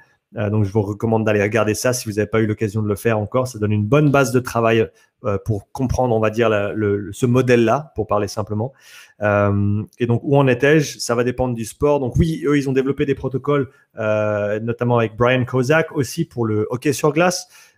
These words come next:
où ils vont faire quelque chose qui ressemble au shift que les, les joueurs vont faire sur la glace, euh, et ils vont le faire avec leurs patins, donc ils vont le faire sur la glace, avec leur équipement, pour que ce soit dans les conditions du sport.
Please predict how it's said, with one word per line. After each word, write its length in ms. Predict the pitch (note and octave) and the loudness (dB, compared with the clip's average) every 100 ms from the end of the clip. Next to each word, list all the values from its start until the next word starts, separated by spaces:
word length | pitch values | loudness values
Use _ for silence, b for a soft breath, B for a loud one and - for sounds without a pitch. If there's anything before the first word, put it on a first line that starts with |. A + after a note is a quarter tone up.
| - | -6
où 480 | C#3+ C3 B2+ B2 A#2+ | -2 0 0 -2 -4
ils 140 | A#2 | -8
vont 160 | A2+ A2+ | -8 -8
faire 180 | A2 B2 | -4 -4
quelque 140 | B2 | -6
chose 240 | A#2+ C#3+ C3 | -4 -2 -2
qui 160 | - | -4
ressemble 460 | A#2+ B2+ C#3+ C3+ B2+ | 0 0 2 2 4
au 60 | |
shift 380 | A#2+ - F#3+ - | 4 2 0 -2
que 120 | - | -2
les, 260 | A#2 A2 A2 | 0 2 0
les 140 | A2 | 0
joueurs 320 | A2 A#2+ B2 A2 | 0 2 2 0
vont 100 | A2 | -4
faire 240 | - A#2+ | -4 -6
sur 220 | - G#2+ | -6 -6
la 80 | G#2 | -2
glace, 340 | B2 F3+ - B B B - | 2 0 0 B B B -4
euh, 140 | G#2 | -2
et 100 | - | -2
ils 40 | A2 | 0
vont 80 | A2+ | 0
le 60 | |
faire 260 | G2+ D#3+ B2 | 2 2 2
avec 240 | A#2 C3 | 0 0
leurs 160 | B2 - | -2 -2
patins, 320 | A2 - B2 | -2 0 0
donc 240 | A#2 G2 | -2 -6
ils 40 | G#2 | -8
vont 80 | G#2 | -6
le 40 | |
faire 160 | A2 B2+ | -4 -4
sur 220 | - C#3+ | 0 2
la 80 | A#2 | 2
glace, 400 | G#2+ C3+ - b b b | 2 0 -4 b b b
avec 280 | - B2 C#3 | 0 2 4
leur 120 | C#3+ | 4
équipement, 460 | A#2+ B2 A#2+ A2+ D3+ | 4 0 -2 0 0
pour 160 | A2+ | -2
que 80 | G2+ | -2
ce 80 | A2+ | -4
soit 260 | - C3 B2+ | 0 2 2
dans 280 | A2+ C3+ | 0 2
les 120 | D3 C3+ | 2 0
conditions 460 | C3 A#2+ A#2 C3 | -2 -6 -6 -8
du 100 | A#2 | -8
sport. 480 | A2 - A#2 D3 b | -10 -4 -2 -2 b